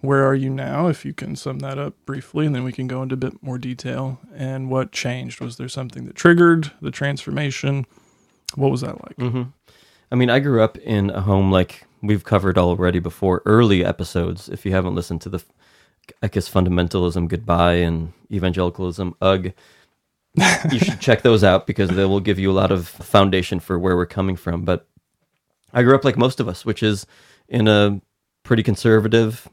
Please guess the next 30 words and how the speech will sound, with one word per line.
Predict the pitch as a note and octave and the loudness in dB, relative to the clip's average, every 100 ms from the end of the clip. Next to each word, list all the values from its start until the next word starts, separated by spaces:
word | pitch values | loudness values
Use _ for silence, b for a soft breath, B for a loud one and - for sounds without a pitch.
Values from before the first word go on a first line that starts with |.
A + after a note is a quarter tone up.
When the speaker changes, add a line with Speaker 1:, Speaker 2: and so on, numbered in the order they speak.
| _ - | _ -10
Speaker 2:
pretty | G#2 | -8
fundamentalist, | F#2+ A#2+ A#2 G2+ F#2+ G2+ G2+ - _ _ _ _ _ - | -2 0 2 0 0 -2 -2 -8 _ _ _ _ _ 0
I | G#2+ | 0
would | G#2 | 4
call | A2+ G#2+ | 6 6
it | A2+ | 4
evangelical | G#2 G2+ G2 F#2+ G2 | 2 2 2 0 0
home, | F2+ F2 F2 | 0 -2 -2
even | F2+ F#2 | -2 0
though | F2+ | 0
my | F#2 | 0
dad | F2+ F#2 | 0 0
was | F#2 E2+ | 0 -2
Lutheran. | F2+ - F#2+ F2+ G2+ _ _ - | -4 -2 -2 -2 -6 _ _ -12
It | |
still | - C3+ | 2 2
felt | G#2+ G2 F2+ | 4 2 2
evangelical. | G2+ F2 E2 E2+ E2 F2 | -4 -6 -2 -2 -2 -8
My, | E2 E2 - | -8 -8 -6
my | F#2 | -6
mom | E2+ F2 | -4 -6
was | E2+ | -6
Baptist, | F#2+ F2 - - | -6 -6 -10 -14
so | F2+ | -14
full, | - - G#2+ F#2+ - | -6 2 2 2 -8
full | - G#2+ | -2 2
on. | F#2 F2 - b b b b | 2 -2 -10 b b b b
And | - A2 A2 | 2 4 4
it | A2+ | 4
was, | A#2+ G#2 - | 2 0 -6